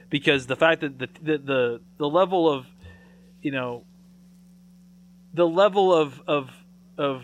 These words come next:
you know, requirements to get the T R O was the same level of requirement to get the P I. And, and, and,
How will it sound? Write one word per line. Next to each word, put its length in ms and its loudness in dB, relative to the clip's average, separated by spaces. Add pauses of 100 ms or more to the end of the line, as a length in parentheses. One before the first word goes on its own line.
(200)
you 100 -6
know, 80 -4
requirements 920 0 (180)
to 160 -6
get 320 -2
the 60 -10
T 260 -2
R 300 4
O 400 0 (880)
was 220 2
the 80 -10
same 340 2
level 240 2
of 80 -2
requirement 460 -2
to 80 -14
get 140 -10
the 60 -16
P 220 -2
I. 280 0
And, 380 -4
and, 260 -4
and, 300 -6